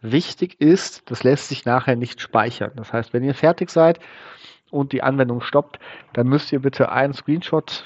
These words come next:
von den ganzen Annotations machen und den dann separat speichern.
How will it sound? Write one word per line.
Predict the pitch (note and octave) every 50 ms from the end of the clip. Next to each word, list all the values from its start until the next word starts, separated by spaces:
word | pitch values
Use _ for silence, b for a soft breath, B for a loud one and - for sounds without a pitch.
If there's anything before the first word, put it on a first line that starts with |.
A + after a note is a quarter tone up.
| - -
von | - C#3+ C#3+ C#3+ D3 D3 C#3+ C#3+ D3 - - -
den | C#3 C3 C3+ B2+
ganzen | C3+ C3+ C3+ - - A#2+
Annotations | B2 B2+ B2 B2 - C3 C3 C3+ C3 C3+ B2 - -
machen | A#2+ A#2 - - A#2+ A#2+
und | - A#2 A#2 -
den | A2+ A#2 A2+
dann | A2+ A2+ G#2 G#2+
separat | - G#2+ - A2 G#2 A2+ C3+ D#3 -
speichern. | - - - C3 C3 C3 - - A#2+ A#2+